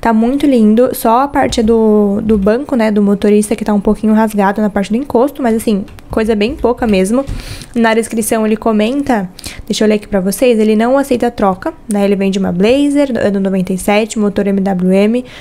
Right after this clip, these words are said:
dois ponto oito, bancos do Jetta, motor legalizado, escape direto, ah, trator pra andar, forte e econômico, detalhes de funilaria e estética.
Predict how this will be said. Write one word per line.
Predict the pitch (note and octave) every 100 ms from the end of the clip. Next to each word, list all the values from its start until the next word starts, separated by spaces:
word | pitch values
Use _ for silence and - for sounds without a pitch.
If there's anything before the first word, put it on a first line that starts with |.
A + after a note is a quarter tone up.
| - -
dois | - - C4+ D4+
ponto | - G#3+ G3+ G3
oito, | F#3 G3 G#3+ G#3+ A3+
bancos | G3 A3+ C#4+ D4 B3
do | G#3+
Jetta, | B3 A3 G3+ - A#3+ A#3+ - -
motor | D4+ D#4+ C4
legalizado, | A3 G#3+ G3+ F#3 F3+ F3+ F#3 F#3+ G3+ G#3
escape | G#3 - G3 F#3+
direto, | F3+ F#3+ G3+ G#3+ G#3+ A3+ A#3 - - - - - - - -
ah, | A#3+ A3
trator | G#3+ A3 G#3+ A3+ B3
pra | B3 A#3
andar, | B3+ G#3+ G3 A3
forte | - - A#3+ - - C#4 -
e | C4+
econômico, | B3+ B3 C4 G#3 F#3+ G3+ - G#3+
detalhes | C4+ D4 C4 A#3
de | A3+
funilaria | A3 A3 A3 G3+ G3+ G3
e | A#3+
estética. | - A3+ G3+ - C#4+